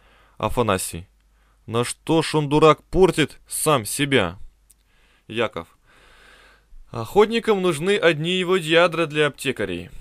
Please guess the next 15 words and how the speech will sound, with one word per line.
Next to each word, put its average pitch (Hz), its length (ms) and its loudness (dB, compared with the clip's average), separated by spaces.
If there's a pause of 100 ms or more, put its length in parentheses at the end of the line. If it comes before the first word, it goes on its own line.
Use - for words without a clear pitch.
(160)
Ничего 135 500 -4
не 175 120 -2
щадит, 165 460 -2
только 135 260 -6
бы 139 120 -4
успокоить 147 560 -4
себя. 101 420 -4 (400)
Вот 123 340 -6
песня 151 440 -2
его. 117 360 -4 (460)
Только 190 340 0
бы 170 160 0
не 165 80 -4
потерять 131 500 0
сердце. 107 600 -6